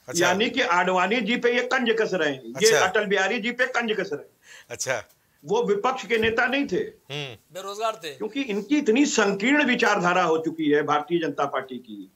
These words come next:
Speaker 1: हाँ।
Speaker 2: इतनी छोटी परिधि हो चुकी है
Speaker 1: हम्म।
Speaker 2: कि मुख्य विपक्षी दल
Speaker 1: हम्म।
Speaker 2: जो कि एक सौ ग्यारह अपनी और एक सौ पच्चीस कुनबे की
Speaker 1: जी।
Speaker 2: और दो सौ दस सीटें ऐसी जहां पर आपके प्रशासन ने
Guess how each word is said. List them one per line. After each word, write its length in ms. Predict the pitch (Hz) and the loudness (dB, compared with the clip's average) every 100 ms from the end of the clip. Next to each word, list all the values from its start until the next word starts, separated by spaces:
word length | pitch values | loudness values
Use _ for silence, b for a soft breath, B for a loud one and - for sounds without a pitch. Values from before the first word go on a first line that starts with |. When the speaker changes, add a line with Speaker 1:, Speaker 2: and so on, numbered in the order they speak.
| _ | _
Speaker 1:
हाँ। 240 | 117 110 98 _ _ _ _ _ _ _ | -8 -8 -12 _ _ _ _ _ _ _
Speaker 2:
इतनी 300 | 214 285 302 | -2 2 2
छोटी 420 | - 202 226 311 | 4 4 4 2
परिधि 340 | 254 254 240 233 | 2 4 4 4
हो 120 | 220 | 4
चुकी 320 | 202 160 165 | 2 0 0
है 280 | 131 120 190 | 0 0 -2
Speaker 1:
हम्म। 360 | 247 127 127 110 - _ _ _ _ _ _ _ | -4 -12 -12 -14 -20 _ _ _ _ _ _ _
Speaker 2:
कि 140 | 240 | -2
मुख्य 460 | 254 175 196 247 381 | 0 2 2 2 2
विपक्षी 560 | 208 220 220 208 247 254 | 2 2 2 0 -2 0
दल 440 | 220 254 185 107 - _ 123 | 0 0 0 -4 -12 _ -16
Speaker 1:
हम्म। 260 | 127 123 | -14 -12
Speaker 2:
जो 220 | 147 214 240 | 0 0 2
कि 180 | 247 196 214 | -2 2 2
एक 120 | 233 | 2
सौ 120 | 233 | 0
ग्यारह 360 | 208 185 196 226 | 2 2 2 2
अपनी 460 | 196 190 196 262 | 2 0 -2 0
और 240 | 269 226 214 | 2 2 2
एक 100 | 208 | 2
सौ 140 | 220 | 0
पच्चीस 420 | 226 196 202 233 | 0 -2 -2 -6
कुनबे 360 | - 226 240 254 | 0 0 2 2
की 380 | 175 151 143 - | 2 -2 -4 -8
Speaker 1:
जी। 240 | 123 139 107 _ _ _ _ _ _ | -4 -4 -4 _ _ _ _ _ _
Speaker 2:
और 220 | 185 220 226 | 0 2 2
दो 280 | 175 214 | 2 2
सौ 160 | 247 240 | 2 2
दस 300 | 190 254 254 | 2 0 0
सीटें 280 | 247 233 247 | -4 -2 0
ऐसी 400 | 208 214 220 277 | 0 -2 -2 -2
जहां 280 | 220 208 233 | 0 0 0
पर 180 | 254 | 0
आपके 380 | 240 196 226 - | 0 0 0 -2
प्रशासन 640 | 240 214 220 196 240 247 | -2 -2 0 0 0 -2
ने 420 | 240 202 170 247 | 0 0 0 -2